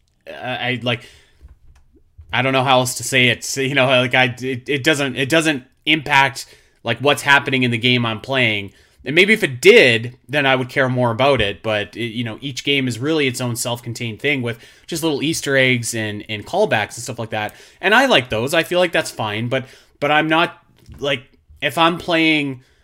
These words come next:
Speaker 2: Four Swords Adventures, I'm not looking for clues in the game to see when it takes place. Like, that's just, you know, I think
Speaker 1: Yeah.
Speaker 2: you're kinda looking for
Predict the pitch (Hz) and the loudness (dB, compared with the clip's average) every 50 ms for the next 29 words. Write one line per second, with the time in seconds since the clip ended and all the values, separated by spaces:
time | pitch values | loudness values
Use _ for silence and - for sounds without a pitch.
0 | _ _ _ _ _ - - 175 185 180 170 - 180 175 165 156 135 143 127 127 | _ _ _ _ _ -6 -2 0 0 0 0 0 0 0 0 0 0 -2 -2 0
1 | 135 139 135 120 120 110 104 98 117 120 135 156 151 - 139 139 135 - 139 127 | 0 0 0 -2 -4 -6 -4 -4 -4 -2 0 0 0 0 -2 -4 -6 -6 -8 -10
2 | 120 120 110 - - - 151 147 135 123 113 104 95 95 - - - _ _ - | -10 -12 -14 -14 -8 -4 -2 -2 0 0 -2 -4 -6 -8 -10 -10 -12 _ _ -12
3 | 123 139 139 135 127 107 135 135 131 117 113 - - - - - 131 123 120 110 | -10 -8 -6 -6 -4 -2 0 0 0 0 -2 -4 -6 -6 -4 -2 -2 -2 -2 -2
4 | 107 110 127 139 135 131 117 - - - 123 117 - - - - 123 113 101 92 | -4 -4 -2 -2 0 0 -2 -2 -4 -4 -6 -6 -6 -10 -10 -6 -6 -6 -4 -6
5 | - - 110 110 127 123 123 - 131 123 113 - - - - _ _ _ _ _ | -8 -10 -8 -8 -8 -8 -6 -6 -6 -6 -6 -6 -10 -12 -14 _ _ _ _ _
6 | _ _ _ _ _ - 110 107 101 95 90 90 _ _ _ _ _ _ _ _ | _ _ _ _ _ -12 -12 -10 -10 -12 -16 -18 _ _ _ _ _ _ _ _
7 | _ _ _ - 117 123 - 143 139 127 208 180 - - 143 135 123 120 113 110 | _ _ _ -4 -4 -2 -2 -2 -2 -2 -2 -2 -2 0 2 2 4 4 2 2
8 | 107 107 - 98 117 127 127 127 135 123 113 107 - - 120 117 117 110 110 107 | 0 -2 -8 -6 -6 -4 -2 0 -2 -2 -2 -4 -6 -4 -4 -2 -2 0 -2 -2
9 | 101 - | -4 -6